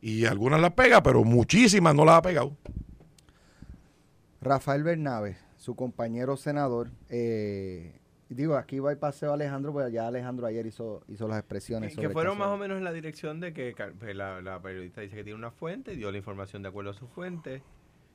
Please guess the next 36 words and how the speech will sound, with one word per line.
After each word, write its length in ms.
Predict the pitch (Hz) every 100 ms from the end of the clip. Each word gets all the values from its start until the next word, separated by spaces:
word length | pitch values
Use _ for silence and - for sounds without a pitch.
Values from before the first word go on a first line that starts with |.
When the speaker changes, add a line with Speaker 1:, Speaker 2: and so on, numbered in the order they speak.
| _ _
Speaker 3:
eh, 920 | 123 113 110 101 98 95 95 90 87 _
y 220 | - 107 101
Carmelo 420 | 101 92 92 117
se, 460 | 165 156 135 123 120
y 80 |
Carmelo 400 | 110 101 95 95
se, 920 | 104 143 135 131 127 120 117 110 104 104 _ -
pues, 140 | - 87
se 60 |
defendió, 420 | 90 85 90 110
lo 100 | 214
negó, 640 | 170 101 107 170 160 214 254
pues 200 | 107 95
eso 120 | 92 120
es 40 |
lo 80 | 151
que 80 | 170
tenemos. 500 | 113 104 170 226 95
Y 100 | 92
Speaker 1:
Es 100 | 95
lo 160 | 107
que 80 | -
hay. 220 | 110 - -
Speaker 3:
Seguro. 340 | 95 95 139 - - - - - - - _ -
Speaker 2:
Rafael 320 | - 151 170 170
Bernabe 400 | 196 196 175 180
salió 220 | 175 160
en 60 | 165
defensa 400 | 175 165 156 170
de 80 |
Mariana 380 | 156 147 143 151
Nogales. 380 | 151 139 120 107 -
¿Qué 200 | 202 208
dijo 360 | 190 127 98 - _ _ _ _
Rafael 360 | 123 131 - 139
Bernabe? 460 | 147 143 123 107